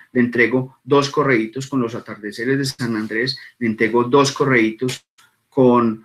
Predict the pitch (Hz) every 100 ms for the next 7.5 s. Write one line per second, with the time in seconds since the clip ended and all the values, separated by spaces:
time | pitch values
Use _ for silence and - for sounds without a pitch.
0 | _ - 135 143 147 127 - - 120 120
1 | 127 117 139 135 131 123 113 127 123 131
2 | 120 113 107 110 110 113 110 113 131 123
3 | 113 117 117 113 135 - _ _ 131 123
4 | 117 117 113 123 131 - 135 127 135 131
5 | - 113 110 110 123 135 120 113 104 -
6 | 123 - - 113 113 110 104 127 123 113
7 | - 110 107 117 123